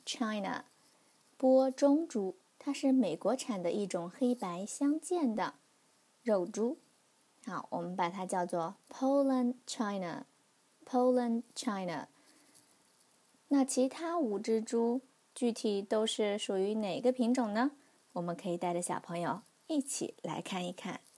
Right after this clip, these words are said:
查一查。现在呢，我们将童谣再完整的念一遍。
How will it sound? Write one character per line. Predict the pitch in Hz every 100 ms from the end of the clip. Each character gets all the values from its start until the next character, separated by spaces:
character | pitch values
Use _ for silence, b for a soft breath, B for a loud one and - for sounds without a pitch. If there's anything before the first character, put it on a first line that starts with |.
| -
查 | - 165
一 | 269 311
查。 | - - - - _ _ _ - - _ - _ - _ _ _ _ _ _ _ _ _
现 | - 294
在 | 294 294
呢， | 262 254 -
我 | 185
们 | 170
将 | 185 190
童 | 208 190
谣 | 175 165 175
再 | 196 180
完 | 180 175 247
整 | 302
的 | 220
念 | 185 175 170
一 |
遍。 | - 185 -